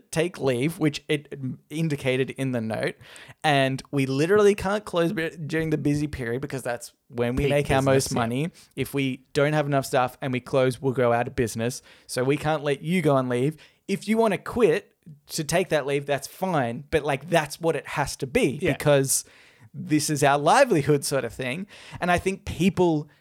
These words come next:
Speaker 1: totally misinterpret that
Speaker 2: Yeah.
Speaker 1: and, and don't understand how sometimes a business needs to be run and whatnot. And, and so that just really got to me, and I was like, "Nah, I'm leaving this subreddit."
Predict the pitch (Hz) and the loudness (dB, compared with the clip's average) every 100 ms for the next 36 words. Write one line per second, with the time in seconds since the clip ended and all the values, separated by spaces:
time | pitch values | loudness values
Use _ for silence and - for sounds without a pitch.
0 | _ _ _ - - 180 196 180 165 160 | _ _ _ -8 2 4 6 4 2 0
1 | 151 151 135 139 135 127 120 - - 113 | -4 -2 0 0 0 0 0 -2 -8 -14
2 | 87 - - 151 147 147 143 131 123 165 | -14 -16 -4 -2 0 0 -2 0 4 4
3 | 185 - 160 151 135 - 151 143 139 117 | 4 0 -2 0 -2 0 0 2 0 -4
4 | - 131 135 131 127 - 190 185 139 131 | -2 2 4 2 0 -2 0 2 0 0
5 | 135 143 135 131 - 135 123 135 131 147 | -2 -4 -4 -6 -6 -8 -6 -6 -2 0
6 | 135 123 117 123 117 - - - - - | 0 -2 -2 -2 -2 -6 -20 -20 -10 -2
7 | 151 151 147 - _ _ _ - 156 - | 0 0 -2 -6 _ _ _ -4 -2 2
8 | 165 - - 180 151 208 202 208 165 170 | 2 0 -6 -4 2 4 4 0 2 2
9 | 170 156 180 127 139 131 127 131 135 147 | 2 2 0 0 0 0 2 0 0 2
10 | 135 135 156 156 175 175 156 143 135 131 | 2 4 2 2 2 4 2 0 0 0
11 | 127 127 123 | 0 0 0